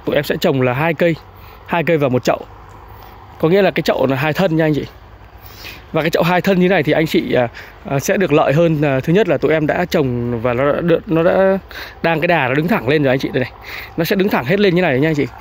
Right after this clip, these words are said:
Về là anh chị, à, chỉ việc, à, nối thêm trụ thôi. Đó,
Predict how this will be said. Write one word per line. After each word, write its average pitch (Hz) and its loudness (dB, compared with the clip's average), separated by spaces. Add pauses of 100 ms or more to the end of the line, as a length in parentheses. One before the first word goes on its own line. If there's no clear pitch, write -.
(240)
Về 151 2
là 143 2
anh 165 0
chị, 165 0
à, 135 2
chỉ 123 0
việc, 131 0
à, 127 0
nối 151 2
thêm 208 0
trụ 190 2
thôi. 160 -4 (1700)
Đó, 151 -6